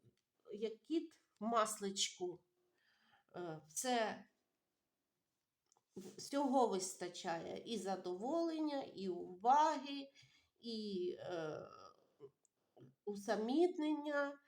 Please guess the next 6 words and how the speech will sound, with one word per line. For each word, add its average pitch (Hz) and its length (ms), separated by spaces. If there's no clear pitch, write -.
всі, 220 720
е, 160 420
як 185 260
кажуть, 202 420
прояви 240 480
життя, 285 600